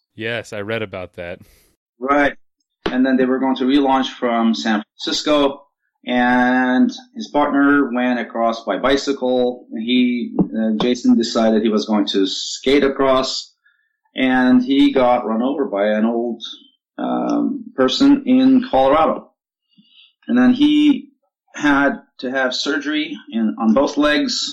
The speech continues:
Speaker 2: and as a result, he had damaged his pelvic joint, hip joint, and, you know, he finished the journey, but it was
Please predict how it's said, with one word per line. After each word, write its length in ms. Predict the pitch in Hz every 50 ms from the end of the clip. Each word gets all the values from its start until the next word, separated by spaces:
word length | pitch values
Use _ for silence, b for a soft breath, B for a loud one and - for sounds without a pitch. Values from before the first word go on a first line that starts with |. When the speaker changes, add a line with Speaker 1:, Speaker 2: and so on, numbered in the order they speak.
| - _
Speaker 2:
and 400 | 117 120 113 113 120 113 110 107 - - -
as 120 | 120 110
a 80 | 123 117
result, 500 | 117 110 104 113 123 123 143 - - - - - - _ _ _ _ _ _ _ _ _ _ _ _ _
he 600 | _ - 127 127 123 123 127 120 120 123 - - -
had 240 | 120 117 110 107
damaged 460 | 120 120 120 123 123 120 - - - 120
his 480 | 110 107 107 104 - - - - _ _ _ _ _ _ _ _ _ _ _ -
pelvic 440 | 120 117 113 101 98 - - - 104
joint, 520 | - 113 127 139 143 143 139 110 - - - - _ -
hip 160 | 123 120 -
joint, 440 | - 131 135 135 135 131 - - - B B B B B B B B B B B B B B
and, 460 | - - 110 110 110 110 110 110 107 - - - - - _ -
you 60 | 139
know, 320 | 135 135 147 170 143 - -
he 300 | - 131 139 151 151 143
finished 420 | - - 170 185 175 - - -
the 60 | 135
journey, 500 | 127 113 120 131 147 302 104 104 - - - - _ _ _ _ _
but 380 | - 117 117 117 117 110 - - _ _ _ _ _ _ _ _ _ _ _ _ _ _ _ _ _ _ _ _ _ _ _ _
it 160 | - 131 135
was 640 | - 135 131 127 127 123 123 - - - - -